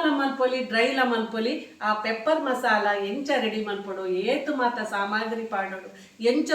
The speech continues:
ಪೊತ್ಪೊಡು, ಎಂಚ ಪೊಡಿ ಮಲ್ಪೊಡು ಪನ್ಪಿನ ಯಾನು, ಆ, ನಿಗಲಿಗ ಆ ವಿಷಯನು ತೆರಿಪ ಬರೊಂದುಲ್ಲೆ. ಇನಿ ಯಾನು ನಿಗಲಿಗ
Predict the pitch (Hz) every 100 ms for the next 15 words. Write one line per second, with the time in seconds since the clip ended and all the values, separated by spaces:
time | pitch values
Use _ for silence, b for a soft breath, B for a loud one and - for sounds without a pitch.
0 | 294 240 - 240 202 196 196 - 277 -
1 | 202 226 226 208 196 196 190 185 185 185
2 | 180 175 175 B _ 190 185 175 175 170
3 | - - 185 190 185 185 180 185 220 254
4 | 247 208 180 190 196 320 - - - 190
5 | 196 196 190 180 175 180 180 208 - B
6 | B B 226 247 269 214 214 226 214 208
7 | 202 202